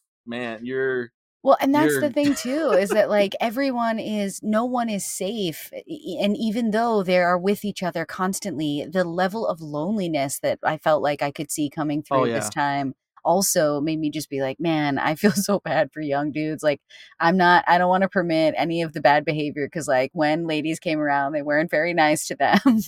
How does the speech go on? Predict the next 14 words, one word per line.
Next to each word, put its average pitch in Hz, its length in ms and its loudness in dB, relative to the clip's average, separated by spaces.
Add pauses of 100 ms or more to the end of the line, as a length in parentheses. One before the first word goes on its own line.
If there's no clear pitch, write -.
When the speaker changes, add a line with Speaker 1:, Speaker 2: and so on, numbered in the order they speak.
(100)
Speaker 2:
but 151 320 6 (240)
Speaker 1:
Well, 175 100 6
like, 180 160 8
Speaker 2:
I 175 40 8
Speaker 1:
and 170 100 4
Speaker 2:
would - 0 -
Speaker 1:
that's, 190 260 2
Speaker 2:
say 143 340 4 (500)
Speaker 1:
that's, 151 200 -2
like, 170 160 0
another 147 260 0
thing 143 220 -6
too, 143 260 -4
like, 120 360 -2